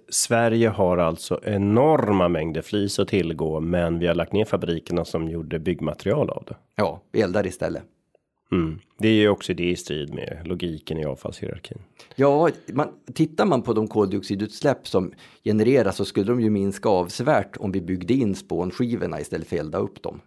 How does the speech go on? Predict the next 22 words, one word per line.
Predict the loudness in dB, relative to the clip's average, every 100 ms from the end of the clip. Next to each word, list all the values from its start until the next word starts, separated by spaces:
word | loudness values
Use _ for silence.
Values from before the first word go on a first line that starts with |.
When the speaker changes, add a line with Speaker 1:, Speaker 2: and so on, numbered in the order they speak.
| _ _
Speaker 1:
Ja, | 0 2
exakt. | 2 -2 -6 -12 _ _ _ _
Om | 0 2
vi | 4
då | 4
tittar | 2 0 -2
på | 0 2 6 6 4 2 _ _ _ _ _ 0
en | 4 6 4
solvärmeanläggning, | 4 2 4 4 4 4 4 2 2 0 0 -4 -10 -4
vad | 0 2
har | 2
den | 0
för | -2
livslängd | -4 -4 -6 -4 -4 -4 -6 -8 -12
då? | -18 -20 -20 -14
Är | -4
det | 0
någon | 2
skillnad | 2 2 2
här? | -2 -10 -16 _
Speaker 2:
Ja, | 2 4 4 0 -6 -16 -20 _
eh, | 4 4